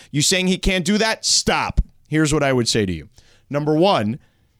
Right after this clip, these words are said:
I'm talking about the fact that you can have a bad shooting night.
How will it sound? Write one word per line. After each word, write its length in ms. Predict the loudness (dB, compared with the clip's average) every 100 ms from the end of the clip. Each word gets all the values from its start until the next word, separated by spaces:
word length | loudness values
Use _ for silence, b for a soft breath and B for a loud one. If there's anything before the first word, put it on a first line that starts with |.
| _ _ _ -4
I'm 180 | -2 -2
talking 420 | 0 0 0 0
about 260 | 0 0 -4
the 80 | -6
fact 340 | -4 -4 -4
that 100 | -4
you 120 | -4 -2
can 120 | -2
have 200 | -2 -2
a 80 | 0
bad 300 | -2 -2 -2
shooting 420 | 0 2 0 -2
night. 320 | -6 -14